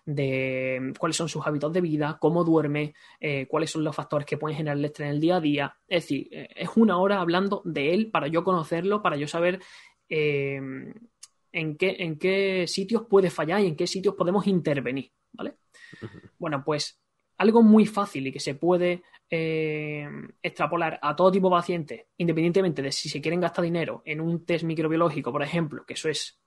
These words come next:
Speaker 1: estupendo tenerlo, o en un test genético, o en algo más, eh, puntual, es pedir parámetros específicos en relación tanto a los objetivos como a las sensaciones que tenga esa persona. Es decir, no es lo mismo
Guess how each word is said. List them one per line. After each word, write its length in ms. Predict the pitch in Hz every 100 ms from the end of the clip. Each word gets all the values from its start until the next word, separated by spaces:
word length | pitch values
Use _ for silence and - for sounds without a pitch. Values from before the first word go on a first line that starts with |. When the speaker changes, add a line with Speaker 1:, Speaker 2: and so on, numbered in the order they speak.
| _
Speaker 1:
estupendo 680 | 156 - - 151 175 170 147
tenerlo, 460 | 156 165 143 117 - - - - -
o 60 |
en 60 | 131
un 120 | 143
test 160 | 139 -
genético, 600 | 160 175 143 127 120 - _ _ _
o 100 | -
en 120 | 143 139
algo 220 | 165 156
más, 460 | 143 160 160 - -
eh, 480 | 151 147 143 139 135
puntual, 560 | 170 156 175 196 226 - _ _ _ -
es 340 | 190 202 - -
pedir 460 | 147 160 220 - _
parámetros 480 | 165 156 180 190 170
específicos 640 | 160 151 180 208 214 277 _ _ _
en 140 | - 175
relación 580 | 165 151 175 202 262 - _ _ _ _
tanto 280 | 180 170 151
a 40 |
los 100 | 156
objetivos 480 | 147 151 147 220 302
como 200 | - 196
a 20 | 180
las 120 | 156
sensaciones 460 | 180 151 185 233
que 80 | 208
tenga 180 | 156 156
esa 140 | 143
persona. 460 | 131 131 - - - _ _ _ _ _ _ -
Es 160 | 165
decir, 320 | 170 160 - _ _ _ _
no 200 | - 151
es 80 | 180
lo 100 | 196
mismo 440 | 214 202 123 92